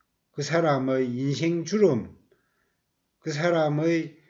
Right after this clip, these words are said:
수많은 경험, 켜켜이 쌓인 노하우에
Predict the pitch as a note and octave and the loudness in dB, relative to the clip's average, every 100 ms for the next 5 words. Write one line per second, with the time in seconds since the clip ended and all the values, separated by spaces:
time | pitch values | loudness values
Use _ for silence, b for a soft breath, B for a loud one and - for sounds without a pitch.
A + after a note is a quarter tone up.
0 | b b b - - D#3 E3 F3 F3 E3+ | b b b -10 -2 0 2 2 0 0
1 | E3 D#3 C#3 - _ _ _ _ _ _ | -2 -6 -12 -20 _ _ _ _ _ _
2 | _ _ - F3+ D#3+ A2 - - _ _ | _ _ 2 4 4 -2 -6 -18 _ _
3 | - D3+ D3+ - F#3 E3 D3 C3 - - | -8 -8 -2 4 6 6 2 -6 -12 -18
4 | - - C#3 D3+ D#3+ B2 A#2+ D#3+ F3+ F3+ | -18 -10 -4 -2 0 0 2 4 6 4
5 | D3+ C3 A#2 | 4 0 -2